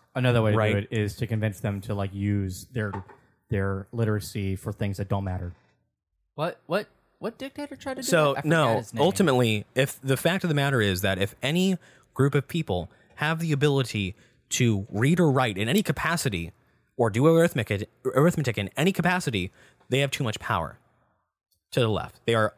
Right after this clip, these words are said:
Speaker 2: they're not as much as controllable as someone who doesn't. Okay?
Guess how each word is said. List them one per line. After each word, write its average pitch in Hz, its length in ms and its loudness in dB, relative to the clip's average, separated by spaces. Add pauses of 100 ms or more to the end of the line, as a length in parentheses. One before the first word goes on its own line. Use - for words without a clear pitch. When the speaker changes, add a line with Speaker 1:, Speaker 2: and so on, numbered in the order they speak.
Speaker 2:
they're 127 200 2
not 147 320 0
as 131 200 -2
much 165 340 0
as 127 200 -2
controllable 196 600 4 (300)
as 135 220 0
someone 131 280 0
who 127 100 -2
doesn't. 92 420 -4 (640)
Okay? 120 220 -2